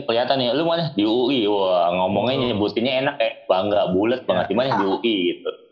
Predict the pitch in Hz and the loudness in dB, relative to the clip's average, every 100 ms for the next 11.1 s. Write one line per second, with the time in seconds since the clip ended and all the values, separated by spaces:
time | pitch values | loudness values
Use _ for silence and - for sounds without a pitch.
0 | _ _ 95 - 135 123 120 143 156 147 | _ _ -2 0 0 2 0 0 0 0
1 | 131 - - _ _ 107 110 113 - - | -2 -8 -20 _ _ -2 -2 -4 -8 -2
2 | 123 165 156 - 120 123 151 156 - - | 0 0 -2 -2 0 0 -2 -4 -12 -20
3 | _ _ 82 87 87 - 117 - - _ | _ _ -4 -2 -4 -6 -8 -8 -14 _
4 | _ _ _ _ 123 117 104 - 110 110 | _ _ _ _ -4 -2 -6 -8 -4 -4
5 | 120 87 87 110 110 104 92 80 95 117 | -2 -2 0 0 0 0 0 -2 -4 -2
6 | 110 101 - - _ _ _ 117 - 147 | -2 -4 -10 -20 _ _ _ -8 -2 -2
7 | 147 139 139 139 131 - - - 87 - | 0 0 0 0 -2 -4 -6 -4 -6 -8
8 | - 87 87 - - 120 131 175 170 151 | -6 -2 -2 -4 -2 0 0 -2 -2 -2
9 | 131 135 127 - 120 117 135 139 180 127 | 0 0 -2 -2 -2 -2 -4 -4 -2 -2
10 | 123 127 131 151 104 127 131 107 107 123 | -2 -2 0 0 0 0 0 0 0 0
11 | 143 | -2